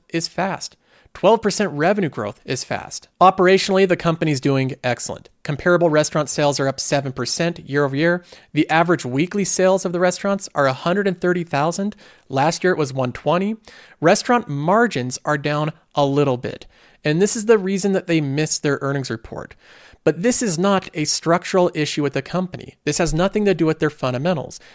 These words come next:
This is all because of commodity inflation in beef prices,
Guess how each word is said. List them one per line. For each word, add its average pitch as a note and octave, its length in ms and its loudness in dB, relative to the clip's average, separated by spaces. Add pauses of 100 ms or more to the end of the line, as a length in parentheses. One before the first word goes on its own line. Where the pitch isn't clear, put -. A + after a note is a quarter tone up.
(120)
This F3 160 2
is E3+ 120 0
all F#3 300 2
because F#3+ 380 0
of D#3+ 100 -8
commodity D3 560 -2
inflation D3+ 640 -2
in D3 220 -6
beef F3 260 -6
prices, - 540 -4